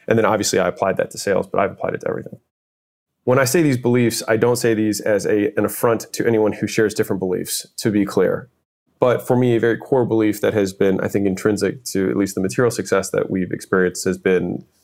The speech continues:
a belief that meaning is self-ascribed. So that there is no inherent meaning in the things that we do or the actions we take or the outcomes that happen, but only that which we ascribe to it.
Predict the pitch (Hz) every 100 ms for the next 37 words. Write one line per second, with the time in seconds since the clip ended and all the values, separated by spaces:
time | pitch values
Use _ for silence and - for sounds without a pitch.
0 | - 98 104 104 101 95 90 - _ 107
1 | 110 110 104 98 95 98 - 104 101 101
2 | - - - - 104 95 - - - _
3 | - - - - - - _ _ _ _
4 | _ - - 101 101 101 113 101 110 107
5 | 95 113 110 107 98 95 92 95 101 90
6 | 104 95 - 92 104 117 160 180 _ -
7 | 95 95 95 - - - 110 110 107 -
8 | - - - 95 92 - - - - 117
9 | 117 110 107 104 _ _ _ _ 110 107
10 | 110 107 101 95 104 98 104 95 - 101
11 | 90 95 - - 101 92 - - -